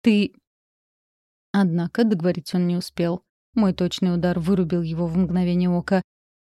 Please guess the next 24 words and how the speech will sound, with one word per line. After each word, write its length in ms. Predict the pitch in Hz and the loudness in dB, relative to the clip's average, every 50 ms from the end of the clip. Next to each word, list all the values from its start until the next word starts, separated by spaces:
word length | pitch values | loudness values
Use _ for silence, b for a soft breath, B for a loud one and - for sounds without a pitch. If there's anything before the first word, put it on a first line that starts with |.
| _ - | _ -6
Как 240 | - 233 208 - | -6 -6 -2 4
минимум 400 | 220 233 226 220 247 269 381 381 | 4 6 6 6 4 2 -2 -4
пару 240 | - - 190 185 202 | -2 0 0 0 0
часов 420 | 214 - 285 277 - - 254 - - | -2 -4 -8 -8 -6 -6 -6 -2 0
мужчина 400 | 214 190 - - 190 180 180 202 | 0 0 0 0 -2 -2 -2 -2
теперь 320 | - - 277 - 277 262 | -4 -6 -4 -2 0 0
будет 300 | 214 170 185 160 175 165 | 2 2 0 0 -2 -4
без 180 | 165 160 180 - | -4 -6 -6 -4
сознания. 560 | - 226 233 208 190 180 170 170 170 180 - _ _ _ _ _ _ _ _ _ _ _ _ _ _ _ _ - | -2 0 2 2 2 2 0 -2 -4 -6 -10 _ _ _ _ _ _ _ _ _ _ _ _ _ _ _ _ -14
"Какой-то 400 | - 202 - - 202 190 - 220 | -14 -12 -8 -8 -8 -4 -2 -2
он 60 | 226 | -2
слабоватый 580 | 233 - - 262 262 311 269 202 185 277 - 294 | -2 0 0 0 2 2 0 -2 -2 0 2 4
для 180 | 285 240 196 | 6 6 4
охранника", 600 | 190 - - - 180 175 175 180 175 - 180 185 185 _ _ _ _ _ _ _ - | 2 -2 -2 -2 0 2 0 0 0 0 0 -2 -2 _ _ _ _ _ _ _ -2
удивилась 520 | 190 175 165 185 165 175 175 175 - - | -2 0 0 0 0 0 -2 -2 -4 -2
я, 200 | 185 175 175 185 | -2 -2 -2 0
глядя 340 | 175 175 180 180 175 160 175 | 0 0 0 0 0 0 -2
сверху 400 | - - 185 180 175 - - 180 | -4 -2 -2 -2 -2 -2 -4 -4
вниз 300 | 165 175 180 196 - - | -2 -2 -2 -2 0 2
на 60 | 233 | 2
лежавшего 600 | 202 180 180 170 175 175 180 - - 202 190 220 226 | 2 4 2 0 0 -2 -4 -2 -4 -2 -2 0 0
на 100 | 226 202 | 0 0
полу 260 | - - 175 170 175 | 0 -2 -2 -2 0
мужчину. 540 | 175 180 180 - - - 175 175 175 180 _ | 0 -2 -2 -4 -2 -2 0 0 0 -2 _